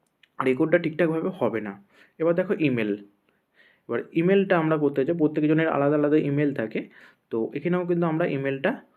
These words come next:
আমরা দেবো। আমরা এখানে দেখো এই মুহূর্তে, উম, ইমেলটা আমরা লিখবো, ইমেল অ্যাড্রেসটা।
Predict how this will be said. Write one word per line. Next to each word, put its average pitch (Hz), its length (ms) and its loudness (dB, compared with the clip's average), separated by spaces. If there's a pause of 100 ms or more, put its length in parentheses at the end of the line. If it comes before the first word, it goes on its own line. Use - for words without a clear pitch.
(100)
আমরা 123 220 -4
দেবো। 107 140 0 (120)
আমরা 139 160 -4
এখানে 160 200 -2
দেখো 180 140 -2 (460)
এই 147 100 -4
মুহূর্তে, 156 300 -2 (220)
উম, 127 200 -2 (180)
ইমেলটা 156 340 4 (100)
আমরা 151 140 4 (120)
লিখবো, 143 300 4
ইমেল 135 200 0
অ্যাড্রেসটা। 123 440 0